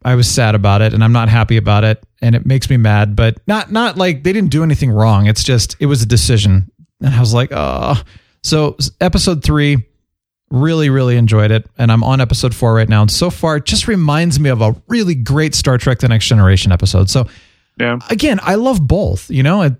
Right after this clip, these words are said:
Speaker 1: and it was so funny 'cause we used to compare those last year. And I just thought, "Why are we comparing them? They're different shows." But I heard an interesting comment. People that love Seth MacFarlane were coming in and saying,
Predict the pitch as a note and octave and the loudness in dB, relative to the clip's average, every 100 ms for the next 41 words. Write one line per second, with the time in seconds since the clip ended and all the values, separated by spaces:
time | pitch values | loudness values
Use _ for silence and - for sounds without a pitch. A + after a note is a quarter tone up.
0 | - D#3 - D3 D3+ E3 D#3 - F#3+ G#3 | -8 -8 -2 -2 -2 -2 -2 -2 0 0
1 | E3+ C3+ C#3+ F#3+ - D3 C3 D3+ E3+ A2+ | 0 0 0 0 -2 0 2 2 2 2
2 | G#2 G#2+ G#2+ B2 A2+ A#2 A2+ - A2+ A2 | 2 2 0 0 2 2 0 -2 -2 -2
3 | D3 F4 F4+ - D#3 E3+ F#3 G2+ F#2+ A#2 | -2 -2 -2 0 0 0 2 0 0 0
4 | A#2+ F3+ - A2 - D#3 G#2+ F2+ - - | -2 -4 -4 -4 -2 0 2 0 -2 -8
5 | _ _ _ _ - D3+ - D#3 G3 G#3 | _ _ _ _ -4 -4 -4 -2 0 0
6 | F#3+ - - A#2 C3+ B2+ G#2+ A2 - _ | -2 -2 -2 0 2 2 2 -2 -6 _
7 | _ _ _ _ _ _ _ - F3+ G3 | _ _ _ _ _ _ _ -2 0 0
8 | D3+ C#3 A#2+ A#2 B2 - B2+ - G#2 - | 0 -2 0 0 0 0 0 0 -2 -2
9 | F#3+ C3 G#2 A#2 - _ _ _ _ C#3 | -2 0 0 -2 -4 _ _ _ _ -4
10 | - C#3+ C3 B2 B2 A#2+ A2 A2 | -2 0 0 0 0 0 2 0